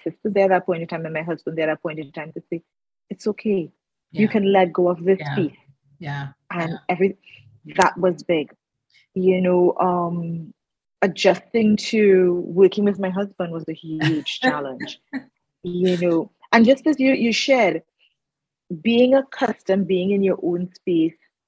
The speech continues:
Speaker 1: paddling your own canoe. And now there is that, that adjustment of, I'm your wife, but I'm also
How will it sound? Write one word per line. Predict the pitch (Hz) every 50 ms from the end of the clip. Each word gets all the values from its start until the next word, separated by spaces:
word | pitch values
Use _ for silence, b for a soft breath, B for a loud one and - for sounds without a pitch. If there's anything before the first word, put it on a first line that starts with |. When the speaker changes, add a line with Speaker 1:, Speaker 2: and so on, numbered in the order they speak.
| _ _ _ _ _ -
Speaker 1:
paddling | 226 196 180 185 185 185 190 185
your | - - 175
own | 180 175
canoe. | 170 - 190 180 175 165 156 151 151 - -
And | - 175 170 170 170
now | 170 170 170 165 165 160 160 165 175 - b b b b b b b b b _ _ _ _ _ _ _ _ _ _ _ _ _ _ _ _ _
there | 196 185 175 214 190 185 190
is | 196 196 175 165 160 160
that, | 202 196 202 220 220 - _ _ - - - _ _ _ _ _ _ _ _ _ _ _ _ _ _ _ _ - 180
that | - 185 190 - -
adjustment | 208 180 147 - - - 185 165 - - - - 185 175 180 180 - -
of, | 175 170 165 156 156 156 147 151 156 151 156 - _ _ _ _ _ _ _ _ _ _ _ _ _ _ _ _ _ _ _ _ _ _ _ _ _ _ _ _ _ _
I'm | 185 185 196 190
your | 180 175
wife, | 175 160 170 180 180 185 196 233 233 - - - _ _ _ _ _ _ _ _ _ -
but | 165 180 175
I'm | 165 170 180 -
also | - - 175 180 170 165 - - - - - 190 180 170 165 165 160 156 156 165